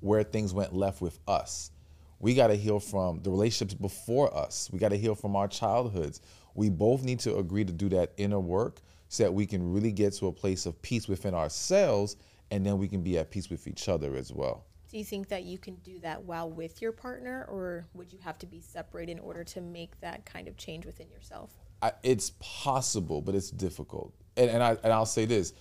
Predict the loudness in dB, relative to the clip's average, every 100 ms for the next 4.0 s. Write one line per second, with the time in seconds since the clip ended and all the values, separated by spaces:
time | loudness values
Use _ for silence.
0 | -16 0 4 4 4 2 2 2 0 0
1 | 0 -2 -2 0 2 0 -4 -6 -4 -4
2 | -6 -6 -6 -2 0 2 0 -2 -4 -2
3 | -2 -2 -2 -2 0 2 0 0 -2 -4